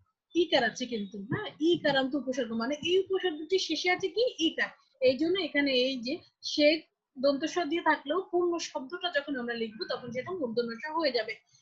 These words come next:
এরপর দেখো, সুষুপ্ত, সু একটা উপসর্গ আমরা জানি, এই যে স এর সাথে উ আছে, অর্থাৎ উকারান,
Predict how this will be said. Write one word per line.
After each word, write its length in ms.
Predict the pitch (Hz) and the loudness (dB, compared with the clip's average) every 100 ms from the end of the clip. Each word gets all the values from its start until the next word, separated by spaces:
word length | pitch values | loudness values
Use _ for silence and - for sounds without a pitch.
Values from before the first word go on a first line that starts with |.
| - | 2
এরপর 220 | 339 359 349 | 2 2 2
দেখো, 220 | 339 403 | 2 2
সুষুপ্ত, 540 | 392 403 - 370 - - - - _ | 0 0 2 0 0 -4 -4 -8 _
সু 180 | - 370 381 381 | 0 6 6 8
একটা 220 | 381 381 392 | 4 2 -4
উপসর্গ 420 | 381 339 381 339 359 | -4 -2 -2 4 6
আমরা 220 | 349 359 | 6 6
জানি, 280 | 349 349 508 - - - - | 6 6 2 -4 -16 -8 -2
এই 140 | 302 | 0
যে 120 | 311 | 2
স 120 | 330 - 294 311 | 0 2 4 4
এর 100 | - | 4
সাথে 180 | 349 370 - | -2 -2 -2
উ 80 | 320 330 | 0 2
আছে, 200 | 262 247 247 | 2 2 -2
অর্থাৎ 280 | 240 349 370 _ | 0 -2 -4 _
উকারান, 560 | 339 403 392 311 240 196 | 4 6 6 4 4 2